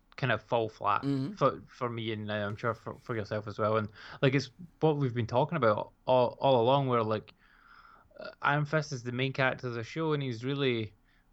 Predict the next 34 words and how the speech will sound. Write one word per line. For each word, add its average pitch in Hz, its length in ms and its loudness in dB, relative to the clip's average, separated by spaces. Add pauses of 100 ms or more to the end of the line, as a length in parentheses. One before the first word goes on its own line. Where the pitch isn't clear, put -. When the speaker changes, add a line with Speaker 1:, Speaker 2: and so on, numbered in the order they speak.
Speaker 1:
probably 156 240 0
the, 117 160 -6
the 110 100 -6
least 123 240 -6
interesting 143 400 0
character 156 320 0
in 160 60 -4
the 160 80 0
whole 180 100 -2
show. 185 360 -2
<laughs> - 1400 -16
Even 196 240 0
though 185 220 6
he's 156 180 2
been, 156 240 2
like, 143 300 0 (100)
been 135 160 0
through 147 160 0
fire 123 400 4
and, 123 240 -4
like, 117 160 -6 (540)
met 123 180 -6
this 131 140 -4
dragon 113 400 2
and 113 160 -6
everything, 113 320 -8 (260)
like, 120 220 -6 (380)
certainly 180 340 -2
up 156 140 -2
to 151 40 -6
this 147 140 -2
point, 127 340 0 (100)
he 131 300 -2
is 117 220 -2